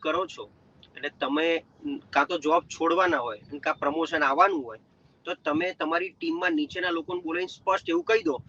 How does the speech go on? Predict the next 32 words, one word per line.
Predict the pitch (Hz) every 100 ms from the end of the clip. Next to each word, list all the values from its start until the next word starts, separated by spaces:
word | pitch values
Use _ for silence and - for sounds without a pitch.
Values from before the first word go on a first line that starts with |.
| - - -
કે |
"ભાઈ, | 392 202
મારું | 175 156 180
already | 175 165 175 180 175 - - -
કાં | 156 160
તો | 175 -
રાજીનામું, | - 185 190 170 147 147
કાં | 170
તો | 190 175
મારું | 180 190
પ્રમોશન | 165 175 175 175 175 190
આવે | 240 254
છે | - 143 _ _ _ _ -
અને | 202
પહેલી | 208 190 190 233
તારીખે | 226 208 202
તમને | 208 190 196
નવા | 180 180
પ્રમુખ, | 180 160 175 180 -
મારી, | 196 208 190
મારી | 190 240
જગ્યાએ | 208 202 226
પે-, | - 196
રિદ્ધિ, | 190 202 262 254 208 _ _ -
પહેલી | 240 277
તારીખે | 247 240 240
રિદ્ધિનું | 202 196 233 240
રિપ્લેસમેન્ટ | 208 214 220 202 170
તમને | 147 214
મળી | 240 202
જવાનું | 156 135 123
છે." | -